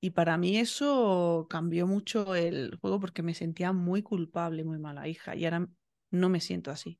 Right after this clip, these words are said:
¿Sabes? Porque yo no estoy aquí para solucionar los marrones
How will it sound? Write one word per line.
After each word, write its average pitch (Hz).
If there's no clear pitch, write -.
¿Sabes? 175
Porque 170
yo 180
no 190
estoy 180
aquí 170
para 165
solucionar 170
los 165
marrones 170